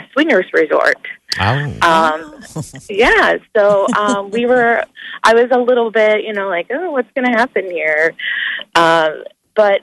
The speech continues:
Speaker 1: actually, everybody was very nice. Nobody was out of line. Nobody, you know, did anything that made me feel uncomfortable. And we met a ro-, lot of really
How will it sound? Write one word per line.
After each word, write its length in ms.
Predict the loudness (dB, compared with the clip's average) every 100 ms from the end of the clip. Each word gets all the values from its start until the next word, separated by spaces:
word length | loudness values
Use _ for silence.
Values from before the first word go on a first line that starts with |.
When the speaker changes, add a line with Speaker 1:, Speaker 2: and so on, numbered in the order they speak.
| -2
Speaker 1:
actually, 500 | -4 -4 -2 -2 0
everybody 440 | -2 0 0 0 0
was 140 | -2 -2 0
very 280 | 2 2 0
nice. 400 | 0 2 0 -2 -4
Nobody 380 | -2 0 2 2
was 120 | 0 -2
out 180 | -2 0
of 160 | 0 -2
line. 520 | 0 2 0 -2 -4
Nobody, 720 | -4 -2 0 2 2 0 -2 _ _ _ _ -4
you 140 | 0
know, 420 | 2 2 2 0 -4 _ _ _ _ -2
did 140 | 2
anything 560 | 2 0 -2 0 0 2
that 120 | 0
made 140 | 0 0
me 140 | 0 2
feel 140 | 2
uncomfortable. 720 | 2 -2 -4 -2 0 2 2 2
And 120 | 2
we 120 | 0
met 180 | 2 2
a 60 | 2
ro-, 160 | 0 -2 -2
lot 200 | 0 0
of 100 | 0
really 340 | 2 2 0